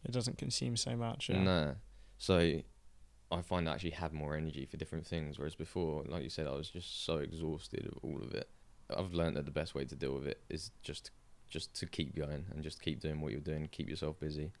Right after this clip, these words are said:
Speaker 2: go to work, go to the gym, go out and see friends, even when you feel like you'd probably rather just stay at home.
Speaker 1: Mm.
Speaker 2: Because then when you do, when you do do those things and you do see those people,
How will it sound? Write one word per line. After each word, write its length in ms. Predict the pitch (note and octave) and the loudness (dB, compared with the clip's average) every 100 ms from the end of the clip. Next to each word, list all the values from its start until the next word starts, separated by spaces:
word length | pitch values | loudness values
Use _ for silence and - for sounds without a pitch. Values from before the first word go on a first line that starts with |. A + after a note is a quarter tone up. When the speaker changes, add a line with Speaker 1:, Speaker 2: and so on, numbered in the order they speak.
| - - | -14 0
Speaker 2:
go 120 | E2 | 2
to 140 | D#2+ E2 | 2 2
work, 400 | D#2+ D#2 - - - | 4 4 2 -6 -6
go 120 | D#2 | -4
to 140 | D2+ | -2
the 80 | D#2+ | -4
gym, 400 | D#2 E2 D#2 D#2 - - - - - - | 0 2 2 0 -6 -18 -20 -20 -20 -8
go 140 | - E2+ | 4 6
out 120 | E2 | 6
and 100 | D2+ | 4
see 180 | E2 E2 | 2 0
friends, 500 | D#2+ E2+ E2 D#2 F2+ - | 2 2 4 2 0 -2
even 160 | D#2+ | 0
when 140 | D#2+ D#2+ | 2 2
you 60 | |
feel 180 | E2 E2 | 0 0
like 200 | D#2+ D#2+ - - - | 2 0 -4 -18 -14
you'd 220 | - D#2+ D#2+ | -6 -6 -2
probably 240 | E2 D#2+ | -2 0
rather 300 | D#2 E2 D#2 | 2 0 0
just 160 | D#2+ E2+ | -4 -4
stay 140 | E2 | 0
at 80 | D#2+ | 0
home. 300 | E2+ E2 D#2+ - - - | 2 0 0 -6 -18 -4
Speaker 1:
Mm. 260 | C#3+ C#3 C#3 - - - - - - - - - | 0 2 0 -6 -20 -20 -20 -20 -20 -20 -20 -20
Speaker 2:
Because 260 | - F#2 E2+ | 0 2 4
then 400 | F2+ E2+ F2 G2 - - - - - - - - - - - - - - | 6 6 4 0 -8 -18 -20 -20 -20 -20 -20 -20 -20 -20 -20 -20 -12 4
when 180 | G2 | 6
you 80 | F#2+ | 8
do, 260 | E2+ G2 G2+ | 6 6 6
when 160 | G2+ G#2 | 6 4
you 60 | |
do 180 | F2 G2+ | 4 4
do 100 | F2 | 4
those 180 | F2 F2 | 4 4
things 280 | - F2+ E2+ | 4 2 4
and 100 | E2 | 4
you 60 | |
do 180 | E2 F2 | 4 2
see 140 | E2+ E2 | 2 2
those 160 | E2 | 2
people, 420 | - E2 E2 D#2+ | 2 0 0 -2